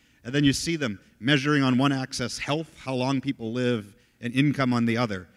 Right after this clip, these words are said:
And countries start deviating and moving to the northeast and wealthier, healthier. And this is more unequal, but it's going from everybody being equally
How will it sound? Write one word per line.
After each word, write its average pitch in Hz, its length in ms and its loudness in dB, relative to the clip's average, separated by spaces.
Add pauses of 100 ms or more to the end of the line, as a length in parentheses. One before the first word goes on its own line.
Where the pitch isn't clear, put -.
(260)
And 117 200 -12
countries 147 360 -2
start 135 360 -2
deviating 123 540 0
and 104 80 -4
moving 117 400 0
to 127 100 -14
the 104 100 -10
northeast 120 920 -4
and 104 220 -10 (100)
wealthier, 113 600 0
healthier. 107 600 -4 (400)
And 123 300 0 (380)
this 170 160 -4
is 214 160 -2
more 180 220 4
unequal, 135 500 0 (220)
but 135 140 0 (180)
it's - 180 -4
going 165 300 4
from 135 200 -4
everybody 151 420 2
being 131 280 0
equally 135 480 -4